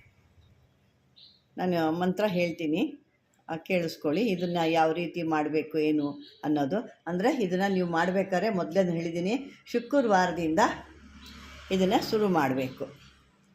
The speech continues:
ನಲವತ್ತೆಂಟು ದಿನಗಳ ಕಾಲ ಇದನ್ನು, ಅಂದರೆ ಒಂದು ಮಂಡಲದವರೆಗೂ ಇದನ್ನು ಮಾಡಬೇಕಾಗುತ್ತೆ. ಪ್ರಸಾದ ಒಂದೇ ರೀತಿ ಮಾಡಬೇಕು, ಬೇರೆ ಬೇರೆ ಮಾಡಬೇಕಾ ಅಂತ ಮತ್ತೆ ಏನು ಅಲ್ಲಿ ಕಾಮೆಂಟಲ್ಲಿ, ಆ, ಇದು ಮಾಡೋಕ್ಕೆ ಹೋಗಬೇಡಿ. ಒಂದೇ ರೀತಿಯಾಗಿ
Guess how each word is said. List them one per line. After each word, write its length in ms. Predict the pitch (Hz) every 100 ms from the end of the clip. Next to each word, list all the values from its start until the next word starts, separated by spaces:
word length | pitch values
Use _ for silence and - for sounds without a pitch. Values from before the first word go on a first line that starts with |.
| - - - - - _ _ _ _
ನಲವತ್ತೆಂಟು 960 | 160 185 233 247 247 196 190 196 185 165
ದಿನಗಳ 320 | 175 180 185
ಕಾಲ 320 | - 156 151 214 233
ಇದನ್ನು, 180 | 185
ಅಂದರೆ 200 | 175 190
ಒಂದು 360 | 269 180 220 233
ಮಂಡಲದವರೆಗೂ 840 | 190 165 180 233 220 196 175 202
ಇದನ್ನು 560 | 285 175 180 269 - -
ಮಾಡಬೇಕಾಗುತ್ತೆ. 600 | 170 170 175 170 160 247
ಪ್ರಸಾದ 460 | 262 262 - 240 254
ಒಂದೇ 380 | 220 180 190 233
ರೀತಿ 300 | 226 185 240
ಮಾಡಬೇಕು, 580 | 180 165 156 151 -
ಬೇರೆ 300 | 226 170 175
ಬೇರೆ 240 | 202 202 196
ಮಾಡಬೇಕಾ 540 | 185 165 170 170 -
ಅಂತ 160 | 170 165
ಮತ್ತೆ 420 | 160 160 - 170
ಏನು 120 | 160
ಅಲ್ಲಿ 500 | 151 151 147 - -
ಕಾಮೆಂಟಲ್ಲಿ, 580 | - 165 180 175 165 160
ಆ, 160 | 143 143
ಇದು 260 | 143 143
ಮಾಡೋಕ್ಕೆ 380 | 156 151 139 -
ಹೋಗಬೇಡಿ. 340 | 135 117 139 226
ಒಂದೇ 440 | 180 156 185 220
ರೀತಿಯಾಗಿ 560 | 185 165 - 143 165